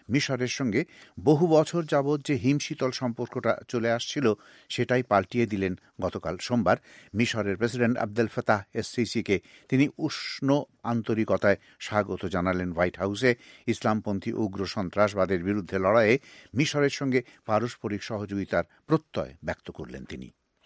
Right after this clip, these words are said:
সাবেক প্রেসিডেন্ট বারাক ওবামা মিশরের প্রাক্তন প্রেসিডেন্ট হোসনি মুবারককে হোয়াইট হাউসে অভ্যর্থনা জানিয়েছিলেন সেই দু হাজার ন সালে। মুবারককে ক্ষমতাচ্যুত করে কয়েক বছরের সৃষ্ট রাজনৈতিক ডামাডোলের মধ্যে দিয়ে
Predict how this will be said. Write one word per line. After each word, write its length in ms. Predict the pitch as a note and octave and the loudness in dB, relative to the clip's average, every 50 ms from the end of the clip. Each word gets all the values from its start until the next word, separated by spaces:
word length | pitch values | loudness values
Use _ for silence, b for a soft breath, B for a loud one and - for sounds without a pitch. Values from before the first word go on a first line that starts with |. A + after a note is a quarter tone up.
| B B B B B B B | B B B B B B B
সাবেক 380 | - - C#3 C#3 D#3 F#3 F3+ | 0 2 2 4 4 2 0
প্রেসিডেন্ট 400 | - E3+ D#3+ - D#3+ D#3+ D3 D3 | 0 -4 -2 0 0 -2 -2 0
বারাক 340 | C#3 C3+ C3 C#3+ D#3 D3+ - | 0 0 2 0 0 0 -2
ওবামা 300 | D#3 C#3 D3 D3+ C#3+ D3 | -4 -2 -2 -2 -2 -2
মিশরের 420 | C#3+ C3+ B2+ - - C3+ B2+ B2+ | -2 -2 -2 -2 -4 -4 -4 -4
প্রাক্তন 360 | B2 - A#2 A2 - - B2+ A2 | 0 0 -2 -2 0 -2 -4 -2
প্রেসিডেন্ট 440 | - A#2+ A2 - A2+ A2+ A2+ G#2 b b b b b | 0 -2 -4 -2 -2 -2 -2 -4 b b b b b
হোসনি 280 | - B2+ - - C3 B2 | -4 -4 -4 -2 -2 0
মুবারককে 640 | G#2+ G#2 F#2 G2+ G#2+ A#2 C3 D3 - - - B2+ - B B B B B - | 0 2 4 6 6 6 6 4 4 6 4 4 4 B B B B B 2
হোয়াইট 220 | G#2+ G#2 A2+ - | 2 4 2 2
হাউসে 280 | - A#2 A2 G#2 - A2 | -2 -6 -6 -4 -2 0
অভ্যর্থনা 540 | G#2 G#2 G#2 G#2 G#2+ G#2+ - - G#2+ G2+ G2 | 0 0 0 -4 -10 -10 -8 -6 -4 -2 -2
জানিয়েছিলেন 540 | F#2+ G2 F#2+ A2+ A#2 A2 - C3 A#2 A2 A2 | 0 0 2 2 2 2 0 -2 -2 -2 -2
সেই 200 | - A#2+ G#2+ G2+ b b b b b G#2 | 0 -2 -2 -2 b b b b b -8
দু 140 | F#2+ A2 | -6 -4
হাজার 320 | G#2 F2 G2+ - F#2+ F2 F2 | -4 -4 -4 -2 -2 -2 -2
ন 160 | F#2 G2+ A#2+ | 0 0 0
সালে। 340 | B2 - - E2+ E2 B2+ E3+ B B B B B B B | 0 0 -2 0 0 0 0 B B B B B B B
মুবারককে 580 | A2 A#2 B2+ C3 D3+ D#3 F3 F#3 - - F#3 E3+ | 2 4 8 8 8 8 8 4 2 0 -2 -2
ক্ষমতাচ্যুত 680 | - - D3+ C#3 C#3+ D3 D3 D3 - - E3 D3 - | 0 0 0 0 0 0 -2 -4 -2 -2 -2 0 -2
করে 360 | D#3 C#3+ C#3+ C#3 C3+ C#3+ D#3+ - _ | -2 0 2 2 2 2 0 -2 _
কয়েক 340 | - A#2+ A#2+ B2 B2 A#2+ A#2+ | 2 4 4 4 4 2 -2
বছরের 400 | A#2 A2 G#2+ - C3+ A#2+ A2+ G#2+ G#2 b b b b | -6 -6 -4 -2 0 0 0 0 -2 b b b b
সৃষ্ট 340 | - - C3 A#2 - - A#2+ | -8 -6 -6 -6 -4 -2 2
রাজনৈতিক 580 | G2+ G2+ G2 G2+ F#2+ G#2+ G#2+ G2+ - A#2 F#2 | 4 4 4 4 2 -2 -4 -4 -4 -4 -4
ডামাডোলের 500 | F#2 G#2+ F#2+ G2 G#2 G2+ A2+ A2 A2 A2+ | -2 -2 0 0 0 0 2 2 2 4
মধ্যে 280 | A2 A#2+ C#3+ C#3 D3 C#3+ | 4 2 2 2 2 0
দিয়ে 240 | A#2+ A#2 A#2+ C#3+ | 2 6 6 6